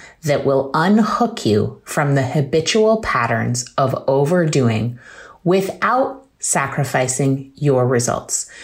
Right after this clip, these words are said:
So if you want to feel more relaxed and still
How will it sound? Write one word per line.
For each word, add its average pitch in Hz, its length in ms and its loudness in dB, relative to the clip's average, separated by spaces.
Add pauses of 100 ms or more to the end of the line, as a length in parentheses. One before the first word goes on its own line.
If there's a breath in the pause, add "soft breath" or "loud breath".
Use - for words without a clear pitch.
(160 loud breath)
So - 180 0
if 156 180 0
you 190 140 4
want 226 180 2
to 233 80 2
feel 139 560 0 (100)
more 143 380 2
relaxed 214 800 0 (540 loud breath)
and 160 240 2
still 208 880 2